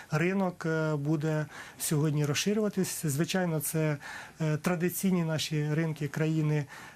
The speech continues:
С Н Д, але разом з тим, е, м, в-, по тій статистиці, які ми маємо, то,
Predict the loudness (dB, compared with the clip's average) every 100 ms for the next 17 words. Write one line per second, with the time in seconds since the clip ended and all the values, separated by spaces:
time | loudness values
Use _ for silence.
0 | -4 -2 2 2 2 2 2 2 2 2
1 | 2 2 0 0 0 0 0 0 0 2
2 | 2 2 0 -2 -2 0 -2 -6 -16 -16
3 | -16 -16 -14 -8 -6 -2 -2 0 -2 -2
4 | -4 -4 -4 0 -2 0 -2 -2 -2 -2
5 | -2 0 0 0 0 2 2 4 4 2
6 | 2 0 0